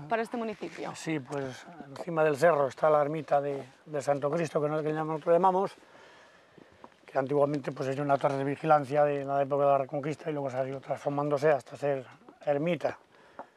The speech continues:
Speaker 2: La, la entrada es este tipo isabelino también, y debajo de todo esto, pues, están los, las bodegas que, que hay en el municipio, que son muchísimas, en, tanto en este cerro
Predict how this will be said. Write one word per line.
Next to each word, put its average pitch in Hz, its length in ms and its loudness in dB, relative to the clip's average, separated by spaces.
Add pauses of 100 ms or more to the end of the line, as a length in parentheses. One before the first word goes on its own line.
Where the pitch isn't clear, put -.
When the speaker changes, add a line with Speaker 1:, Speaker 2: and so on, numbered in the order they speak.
(500)
Speaker 2:
La, 127 160 -12 (340)
la 139 100 -4
entrada 143 380 4
es 135 80 0
este 139 220 -2
tipo 143 300 -4
isabelino 143 440 -2
también, 175 420 -2 (1120)
y 175 60 -4
debajo 151 400 4
de 147 140 4
todo 160 240 2
esto, 160 180 0
pues, 151 180 -4
están 156 300 2
los, 143 220 2
las 139 180 0
bodegas 165 460 6
que, 139 400 0 (800)
que 156 80 -6
hay 151 100 0
en 151 60 -4
el 147 60 -6
municipio, 151 480 -2
que 139 40 -2
son 151 160 0
muchísimas, 151 560 -2
en, 151 200 -4
tanto 156 240 -8
en 160 80 -2
este 160 180 -2
cerro 190 400 2